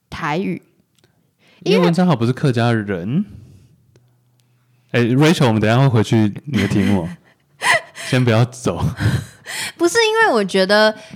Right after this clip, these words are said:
Speaker 1: 像他在讲客语的时候，那是一种很亲近的关系，那是somehow他是某一，一个程度的母语，对吧？
Speaker 2: 嗯。
Speaker 1: 所以他跟他爸爸讲客语。那我觉得他跟温升豪应该也有很多时候很亲密的对谈的时候，但是是讲台语。就是我一直，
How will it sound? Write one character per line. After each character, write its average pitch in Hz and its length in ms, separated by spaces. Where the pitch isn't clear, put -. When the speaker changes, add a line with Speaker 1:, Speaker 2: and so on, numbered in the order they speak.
Speaker 1:
像 349 400
他 302 160
在 339 140
讲 - 220
客 262 180
语 202 80
的 170 100
时 - 160
候， 180 160
那 262 140
是 262 280
一 233 60
种 185 180
很 175 200
亲 202 260
近 214 160
的 175 60
关 185 120
系， 214 100
那 247 120
是 233 420
somehow 285 440
他 254 120
是 269 140
某 185 600
一， - 200
一 226 120
个 196 220
程 180 260
度 220 140
的 175 100
母 160 280
语， 175 160
对 170 120
吧？ - 220
Speaker 2:
嗯。 104 160
Speaker 1:
所 233 140
以 - 0
他 214 60
跟 220 180
他 226 100
爸 214 140
爸 170 160
讲 156 240
客 175 240
语。 - 300
那 254 200
我 208 120
觉 180 120
得 175 140
他 202 140
跟 202 120
温 196 140
升 196 140
豪 165 180
应 170 80
该 180 160
也 170 260
有 196 220
很 196 180
多 214 140
时 240 100
候 220 100
很 202 280
亲 185 260
密 196 180
的 156 220
对 190 240
谈 - 240
的 - 100
时 - 160
候， 185 160
但 269 220
是 262 140
是 247 120
讲 - 220
台 - 240
语。 - 140
就 349 100
是 392 60
我 240 120
一 254 60
直， 254 160